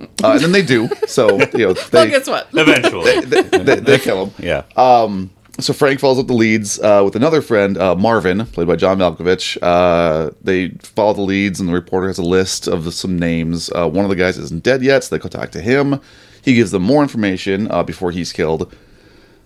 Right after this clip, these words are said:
Speaker 1: Um, so they need to break into the C I A headquarters to get even more information. Uh, they use, uh, one of their former ex-K G B agents, uh, Ivan, played by Brian Cox, who helps them break in there.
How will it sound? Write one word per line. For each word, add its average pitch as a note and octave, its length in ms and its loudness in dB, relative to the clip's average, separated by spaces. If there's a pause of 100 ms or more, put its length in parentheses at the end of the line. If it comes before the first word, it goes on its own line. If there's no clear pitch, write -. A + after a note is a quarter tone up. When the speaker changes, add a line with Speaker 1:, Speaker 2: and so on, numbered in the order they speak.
(120)
Speaker 1:
Um, G#2 380 0
so A#2+ 120 -2
they B2+ 60 6
need B2+ 100 4
to C3 80 2
break - 380 -2
into A2+ 400 0
the G2 160 0
C C3 200 0
I A#2 40 4
A G#2 140 2
headquarters F#2+ 440 -2
to - 80 -16
get G2+ 160 -2
even F#2+ 200 -4
more F3 200 2
information. F#2+ 720 -2 (140)
Uh, F2+ 200 0
they F#2+ 100 0
use, F#2+ 400 -2
uh, F#2+ 260 -2
one G2 140 -2
of F#2 60 -6
their F#2 400 0 (120)
former G#2 460 0
ex-K A2 380 -2
G G2 120 -8
B G2+ 220 -8
agents, F#2 420 -4
uh, - 280 -8
Ivan, G#2+ 500 0
played E2 160 -4
by F2 140 0
Brian F2 260 -2
Cox, E2+ 400 -4
who E2 120 -8
helps A#2+ 260 -2
them G2+ 100 -4
break E2 220 -4
in D#2 100 -6
there. D#2+ 300 -8